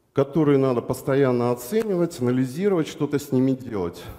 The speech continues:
Дело в том, что до двухтысячного года господин Вяхерев, спасая экономику России,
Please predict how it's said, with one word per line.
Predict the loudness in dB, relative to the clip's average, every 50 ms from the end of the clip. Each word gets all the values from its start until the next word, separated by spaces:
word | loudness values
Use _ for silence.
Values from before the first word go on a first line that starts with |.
| -18 -20 -20 _ _ -20 -20 -10
Дело | -2 0 0 0 0
в | 0 0
том, | -2 0 0 -2
что | -6 -12 -8 -4 -2 0 0 2 2 4 2 2 0 -4 -12 -14 -16 -20 -20 -20 -20 -20 -20 -20 -20 -20 -20 -20 -20 -20 -20 -20 -20 -20 -20 -20 -18 -6
до | 0 2 2 2
двухтысячного | 2 0 -6 -6 -6 -8 -8 -6 -4 -4 -2 -2 -2
года | -2 -2 -2 0 0 0 -2 -2 -4 -8 -14 -16 -18 -20 -20 -20 -20 -20 -20 -20 -20 _ _ _ _ _ _ _ _ _ _ _ _ _ _ _ _ _ _ _ _ _ _ _ _ _ _ _ _ _ _ _ _ _
господин | -14 -10 -4 -2 0 2 2 2 2
Вяхерев, | 4 2 2 2 0 -4 -4 -4 -6 -8 -10 -18 -20 -20 -20 -20 -20 -20 _ _ _ _ _ _ _ _ _ _ _ _ _ _ _ -20
спасая | -20 -12 -6 -4 -4 -4 -2 0 0 2 2 2 0
экономику | 0 -2 -2 0 2 2 2 0 -2 -4 -4 -4
России, | -4 -4 -4 -6 -10 -12 -10 -10 -8 -8 -8 -10 -10